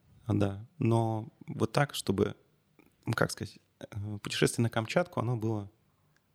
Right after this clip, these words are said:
э, ну, как сказать, ты, условно говоря, взял с собой палатку,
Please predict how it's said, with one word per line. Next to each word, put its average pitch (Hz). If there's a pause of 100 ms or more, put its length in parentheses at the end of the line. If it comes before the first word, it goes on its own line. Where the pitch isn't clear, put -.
(380)
э, - (680)
ну, 143
как 107
сказать, -
ты, 107 (480)
условно 101
говоря, 101
взял 107
с -
собой 104
палатку, 120